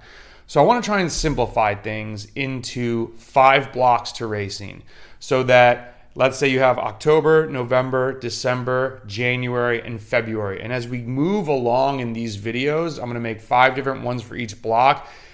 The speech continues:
It's gonna get a little bit tougher towards the end 'cause that's when you really need to be more customized. But when we're building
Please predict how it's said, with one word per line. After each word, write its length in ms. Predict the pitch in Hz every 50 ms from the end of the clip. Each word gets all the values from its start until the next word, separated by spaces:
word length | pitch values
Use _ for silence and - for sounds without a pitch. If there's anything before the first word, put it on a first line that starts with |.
| - - -
It's 180 | 135 123 107 107
gonna 300 | 107 123 151 165 185 180
get 240 | 143 120 143 139
a 40 | 135
little 280 | 131 127 123 131 135 131
bit 460 | 123 131 131 127 - - - - -
tougher 540 | - - - - - - 156 147 - 151 143
towards 380 | - - 131 139 135 131 113
the 160 | 110 117 120 113
end 200 | 110 104 104 104
'cause 100 | 104 98
that's 200 | 113 117 110 117
when 80 | 127
you 120 | 123 120 113
really 180 | 117 120 120
need 140 | 117 117 117
to 80 | 110 104
be 100 | 113 110
more 340 | 107 110 107 110 110 107
customized. 680 | 107 - - 123 120 - - 113 107 104 98 95 95 95
But 140 | - 110 101
when 180 | 107 113 113 117
we're 380 | 120 156 196 208 214 202 208 - - - - - - - - 120 117 110 104
building 880 | 107 131 135 139 147 147 135 131 127 127 123 120 120 117 113 107 107 -